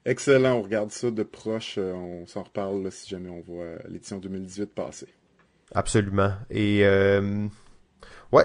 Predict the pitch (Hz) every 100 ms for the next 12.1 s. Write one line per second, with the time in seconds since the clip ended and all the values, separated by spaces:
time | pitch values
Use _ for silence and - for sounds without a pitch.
0 | - 123 180 196 185 151 120 117 117 170
1 | 180 120 110 104 143 147 113 101 101 101
2 | 110 98 131 123 107 98 95 - 156 160
3 | 120 - 117 120 110 101 98 92 175 180
4 | - _ _ _ 143 156 156 135 131 131
5 | 135 135 160 160 - - 165 - - -
6 | 156 143 143 147 143 139 135 123 117 110
7 | 110 117 117 120 123 127 120 104 98 95
8 | 98 101 98 113 123 113 101 107 110 113
9 | 104 101 - 123 113 104 127 131 - 139
10 | - - 143 123 120 131 123 104 95 120
11 | 113 98 113 117 113 107 101 90 87 82
12 | 78